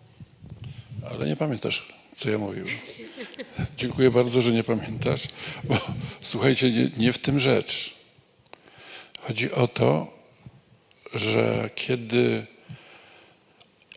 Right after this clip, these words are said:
On jest obecny, to się dzieje. E,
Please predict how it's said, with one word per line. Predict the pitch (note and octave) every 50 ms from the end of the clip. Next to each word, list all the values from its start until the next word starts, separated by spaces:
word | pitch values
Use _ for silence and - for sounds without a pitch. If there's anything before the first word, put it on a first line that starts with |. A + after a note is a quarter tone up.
| - -
On | - E3+ E3+ D#3
jest | C#3 A#2+ G#2+ - - A2+
obecny, | F#2 G2 G#2+ G2+ - - - - A2+ A2+ -
to | - G#2
się | - - A2+ G#2+
dzieje. | G#2+ - - - - - - - - _ _ _ _ _ _ _ _ _ _ _ _ _ _ _ _ _ _ _ _ _ _ _ _ _ _ _ _ _ _ _ _ _ _ _ _ _ _ _ _ _ _ _ _ _ _ _ _ - - - - - - - - - - _ _ _ _ _
E, | -